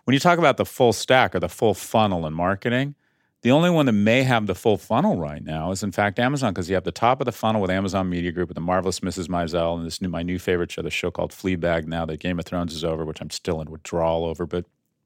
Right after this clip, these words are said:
they have enough money to try and figure it out. There's cultural overlays and culture and process that are barriers of entry.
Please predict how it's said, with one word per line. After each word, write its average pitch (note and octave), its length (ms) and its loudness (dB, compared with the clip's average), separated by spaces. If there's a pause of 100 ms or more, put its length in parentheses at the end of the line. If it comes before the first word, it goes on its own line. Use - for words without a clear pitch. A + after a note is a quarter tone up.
(100)
they C#3+ 180 6
have E3 180 6
enough C#3+ 220 4
money G#2+ 280 4
to F#2+ 80 0
try G2 220 0
and F#2 100 -2
figure F2 300 0
it E2 80 -2
out. D#2 260 -4 (420)
There's G2+ 180 4
cultural D3+ 680 4
overlays A2+ 640 4 (400)
and G2 300 0
culture B2 440 4
and F#2+ 100 -2
process G#2+ 720 4
that F#2+ 220 0
are F#2+ 120 0
barriers G#2 460 2
of F#2 80 -6
entry. G2 420 0